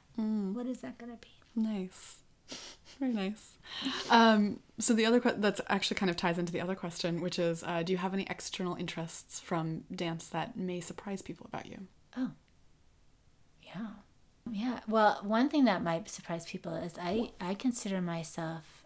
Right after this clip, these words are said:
Speaker 2: um, a musician before.
Speaker 1: Really?
Speaker 2: Yeah.
Speaker 1: Huh. Before a dancer?
Speaker 2: Yeah.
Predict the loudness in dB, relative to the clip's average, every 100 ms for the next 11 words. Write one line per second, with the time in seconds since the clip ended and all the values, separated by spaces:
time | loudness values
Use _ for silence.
0 | -12 -10 -8 -10 -12 -14 -20 _ -6 -4
1 | -4 -4 -4 -4 -6 -8 -10 -12 -10 -10
2 | -10 -12 -16 _ _ _ -20 -20 -20 -10
3 | -4 -2 -4 -6 -4 0 0 -2 -8 -4
4 | 2 2 0 -4 -2 2 4 2 0 -4
5 | -8 -10 -4 0 0 -2